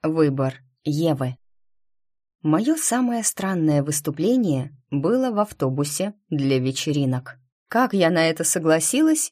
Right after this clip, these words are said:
я умолчу, ладно? Так вот, автобус.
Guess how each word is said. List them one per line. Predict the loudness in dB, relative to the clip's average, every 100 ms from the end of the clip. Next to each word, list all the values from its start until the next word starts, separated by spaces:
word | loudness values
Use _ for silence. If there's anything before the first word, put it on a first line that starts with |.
| -6
я | 0 2
умолчу, | 4 4 2 -2 -8 -10 -4
ладно? | 0 2 2 0 -4 -10 _ -10
Так | -6 -4
вот, | -6 -10 _ _ -10
автобус. | -10 -6 -6 -6 -8 -12